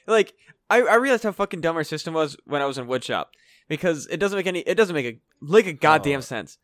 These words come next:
Speaker 2: Yeah, inches are hard to, s-, like, if
Speaker 1: There's
Speaker 2: it's all
Speaker 1: there's
Speaker 2: standardized, it does make sense. But yeah, I agree.
Speaker 1: Yeah. It's like, all right, so how big is one foot? Twelve inches.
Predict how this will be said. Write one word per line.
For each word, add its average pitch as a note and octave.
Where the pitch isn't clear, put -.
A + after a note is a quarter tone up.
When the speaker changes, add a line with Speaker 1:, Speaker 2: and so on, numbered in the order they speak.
Speaker 2:
Yeah, C3
inches E3+
are B2
hard C3
to, G#2+
s-, -
like, C#3+
if F#3+
Speaker 1:
There's A#3
Speaker 2:
it's C#4
all C#4+
Speaker 1:
there's F3+
Speaker 2:
standardized, F#3
it C#3
does C#3
make A#2+
sense. F#2+
But A#2
yeah, G#2+
I G2
agree. F2+
Speaker 1:
Yeah. G#3
It's G#3
like, G3+
all E3+
right, D#3+
so D3+
how G3
big G3+
is E3+
one F3
foot? E3
Twelve E3
inches. D3